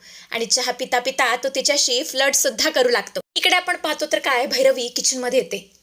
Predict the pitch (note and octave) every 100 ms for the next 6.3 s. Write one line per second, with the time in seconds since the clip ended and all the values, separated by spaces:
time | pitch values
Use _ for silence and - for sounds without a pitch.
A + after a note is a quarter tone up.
0 | - A#3 - A3+ - B3+ C4+ D4 C#4 B3+
1 | C#4 - C#4+ D#4 C#4+ C4 C#4+ B3+ D4+ D#4
2 | C4 - - - - - - - - D#4
3 | D#4+ D#4+ C#4+ C#4 C#4+ C#4 A#3 A#3+ C4 C4
4 | C4+ C4 A#3+ B3 C4 C4+ A#3+ A3+ B3 B3+
5 | B3+ A#3 A#3 C4 A#3+ B3+ B3+ B3 - A#3
6 | G3 F3+ F3+